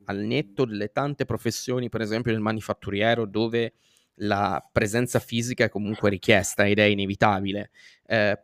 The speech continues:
per tutta la forte terziarizzazione e la crescita del, del settore dei servizi, tu e Nesta, come vi aspettate che sia, anche alla luce dell'analisi che ho appena fatto,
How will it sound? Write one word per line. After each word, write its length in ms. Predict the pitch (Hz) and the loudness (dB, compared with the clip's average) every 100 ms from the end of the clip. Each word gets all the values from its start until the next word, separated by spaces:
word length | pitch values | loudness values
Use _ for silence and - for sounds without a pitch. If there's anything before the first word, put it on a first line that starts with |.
| _ | _
per 200 | - 127 | 0 0
tutta 260 | - 214 165 | 2 2 4
la 100 | 120 | 2
forte 500 | - 160 151 113 110 | 4 6 6 6 2
terziarizzazione 1040 | 113 98 - 107 101 107 - 131 123 101 - | 2 0 0 -4 -4 -6 -4 -2 -2 -4 -4
e 80 | 104 | -4
la 100 | 101 | 0
crescita 380 | 123 - - | 0 0 -2
del, 180 | 98 95 - | -2 -4 -6
del 180 | 98 | -6
settore 400 | - - - 135 | -6 -8 0 2
dei 200 | 123 104 | 4 0
servizi, 840 | 98 - 101 - - - - 95 - - - - _ _ _ _ - | -4 -6 -6 -6 -10 -10 -14 -14 -16 -20 -20 -20 _ _ _ _ 2
tu 260 | 214 151 | 6 6
e 140 | - 123 | 6 4
Nesta, 720 | 135 120 - - - 101 101 | 6 4 0 -4 -2 -2 -4
come 220 | - 180 | -2 0
vi 100 | 180 | 2
aspettate 600 | 175 - 151 - 147 147 | -2 0 -4 2 0 0
che 100 | - | -4
sia, 600 | 117 - 175 135 98 73 _ | -4 -2 2 2 2 -2 _
anche 300 | 117 - 110 | -10 -2 0
alla 140 | 107 | 2
luce 260 | 110 120 - | 0 -2 -2
dell'analisi 500 | 107 104 110 110 104 | -2 -2 -4 -4 -2
che 80 | 104 | -4
ho 40 | |
appena 280 | - 107 107 | -2 -4 0
fatto, 600 | 107 110 - 107 107 | 0 0 -2 -2 -2